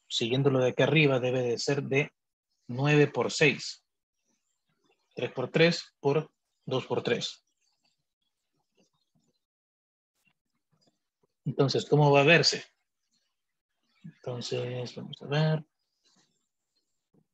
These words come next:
La clave sería, pues, ir desestructurando esta matriz de,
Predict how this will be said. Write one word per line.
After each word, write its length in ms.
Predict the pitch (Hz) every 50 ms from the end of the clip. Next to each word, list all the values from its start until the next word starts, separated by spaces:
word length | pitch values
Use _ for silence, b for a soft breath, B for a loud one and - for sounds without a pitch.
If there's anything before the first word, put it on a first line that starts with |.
| _ _ _ _ _ - _ _ _
La 160 | - 156 156
clave 240 | - 156 147 156 151
sería, 300 | 143 - 135 139 147 147
pues, 180 | - 131 - 139
ir 260 | 143 147 139 - - _ _ _ _ _ _ _ _ _ _ _ _
desestructurando 840 | - 131 143 143 139 143 - - 156 147 - 147 135 135 139 135 131
esta 200 | - - 139 127
matriz 420 | 117 113 - 131 127 123 123 117
de, 420 | 117 113 113 120 127 - - -